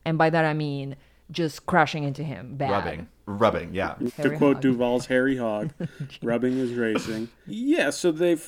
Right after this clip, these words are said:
Speaker 3: you know, they, they finally get on the same page. Uh, Tom Cruise wins his first race.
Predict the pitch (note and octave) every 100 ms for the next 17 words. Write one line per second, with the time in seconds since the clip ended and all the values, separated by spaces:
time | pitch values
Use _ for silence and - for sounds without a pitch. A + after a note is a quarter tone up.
0 | - - G3 D3+ C3 B2 C#3 C3+ C#3 C3+
1 | D#3+ E3+ E3 D#3 D3 C#3 C3+ - B2+ B2
2 | - A#2 A2+ A2 G#2 - _ _ - -
3 | C3 A#2 - C#3+ C3+ D3 B2+ - B2 C3
4 | C3+ B2+ A#2+ - A#2+ B2 - - - -
5 | - A#2 G2+ G2 E3+ - - -